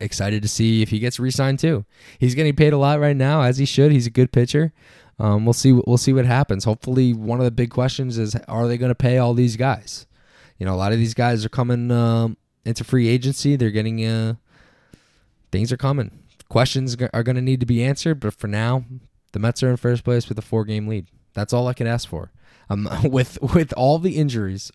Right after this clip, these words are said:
considering everything, I don't see what more you could ask for when it comes to that. So, and yes, they, Jacob deGrom is the greatest pitcher of all time, and if he keeps up this, you know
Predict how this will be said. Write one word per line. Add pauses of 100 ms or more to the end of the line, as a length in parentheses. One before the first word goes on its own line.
(280)
considering
everything, (1080)
I
don't
see
what
more
you
could
ask
for
when
it
comes
to
that.
So, (880)
and
yes,
they,
Jacob
deGrom
is
the
greatest
pitcher
of
all
time,
and
if
he
keeps
up
this, (880)
you
know